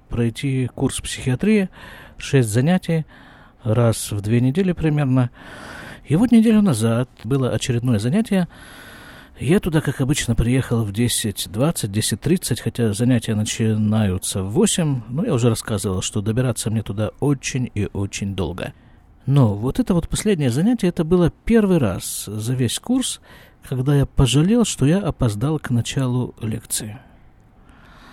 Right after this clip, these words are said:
Дело было так. Я захожу в зал. На сцене стоит,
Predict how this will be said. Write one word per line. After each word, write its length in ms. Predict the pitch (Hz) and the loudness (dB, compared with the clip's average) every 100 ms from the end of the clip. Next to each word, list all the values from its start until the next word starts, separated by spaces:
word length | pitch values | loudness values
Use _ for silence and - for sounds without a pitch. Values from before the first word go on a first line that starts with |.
| - - - - - - | -20 -20 -20 -20 -16 -2
Дело 260 | 117 240 | 4 4
было 180 | 208 170 | 4 2
так. 360 | - - - - - - - - | 0 -6 -10 -16 -18 -20 -20 -10
Я 200 | 123 214 | 0 2
захожу 340 | 226 175 123 113 | 4 2 0 0
в 80 | |
зал. 220 | 110 175 220 - - - - _ _ - - - - - - | 0 0 -2 -8 -14 -20 -20 _ _ -20 -20 -20 -20 -14 0
На 160 | 127 | 2
сцене 360 | 165 - 156 117 | 2 2 2 2
стоит, 540 | - - 113 101 98 | -2 0 2 2 -2